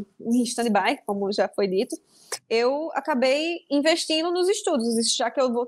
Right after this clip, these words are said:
ter que ficar em casa, não vou poder fazer essas gravações, tava fazendo os trabalhos mais na área jurídica, em casa mesmo, é, em home office, eu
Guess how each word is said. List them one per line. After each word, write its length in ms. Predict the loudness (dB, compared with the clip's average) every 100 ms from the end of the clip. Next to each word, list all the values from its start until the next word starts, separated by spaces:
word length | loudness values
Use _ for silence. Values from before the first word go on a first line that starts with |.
| -2 -2
ter 80 |
que 100 | -2
ficar 300 | -2 0 0
em 60 | 0
casa, 240 | 2 2 0
não 100 | -2
vou 100 | 0
poder 380 | 0 0 -2
fazer 220 | -2 0 0
essas 200 | 0 0
gravações, 640 | 2 2 2 -2 -2 0
tava 260 | 2 0 2
fazendo 260 | 2 2
os 100 | -2
trabalhos 540 | -4 -2 0 0 -2 -2
mais 180 | -2
na 100 | 0
área 160 | 2 2
jurídica, 440 | 0 0 0 2
em 100 | 0
casa 400 | 2 0 2 0
mesmo, 400 | 0 0 0 -2 -4 -10 -10 -10 -14 -18 _
é, 560 | -2 0 2 2 0 -2 -8 -8 -8
em 80 | -2
home 220 | 0 2
office, 420 | 2 0 -6 -10 _ _ -20 _
eu 420 | 2 2 0 -4